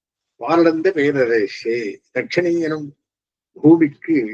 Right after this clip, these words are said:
അന്യാഭിമാനത്തെ ചരിത്ത് ഉൻ തിരുവരുകളിൻ കീഴെ ആക്കിക്കൊണ്ടവടിയ വലിയ സ്വാമിയാണ്.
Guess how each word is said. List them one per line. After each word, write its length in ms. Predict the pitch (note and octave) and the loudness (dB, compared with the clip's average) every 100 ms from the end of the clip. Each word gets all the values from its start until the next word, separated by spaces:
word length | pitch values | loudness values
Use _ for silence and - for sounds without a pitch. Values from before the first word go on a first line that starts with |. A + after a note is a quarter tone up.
| - _ | -12 _
അന്യാഭിമാനത്തെ 1120 | A#2 C#3 C#3+ D#3 C#3+ C#3+ C#3+ C3+ C3 C3 - A#2+ A#2+ | -12 -4 -2 -2 -2 -2 -2 -2 -4 -6 -8 -8 -10
ചരിത്ത് 560 | A2+ - G#2+ G#2 - C#3 G#2+ _ _ _ _ _ _ _ _ _ _ _ _ _ _ | -8 -6 -6 -8 -10 -10 -10 _ _ _ _ _ _ _ _ _ _ _ _ _ _
ഉൻ 140 | C3+ C3+ | 0 2
തിരുവരുകളിൻ 720 | - C3 C#3 D3 C3+ C3+ C3+ | 2 4 4 4 2 0 -6
കീഴെ 460 | C3+ C3 B2 A#2+ | -8 -6 -6 -6
ആക്കിക്കൊണ്ടവടിയ 920 | A2 A#2+ B2+ D3 - C3 B2+ A#2 A2+ G#2+ - _ _ _ _ _ - | -8 -8 -8 -10 -8 -6 -6 -6 -6 -8 -10 _ _ _ _ _ 2
വലിയ 240 | C3+ C#3 | 4 2
സ്വാമിയാണ്. 800 | C3+ - A2 A2+ A2+ G2+ F#3 | -2 -8 -14 -10 -8 -8 -8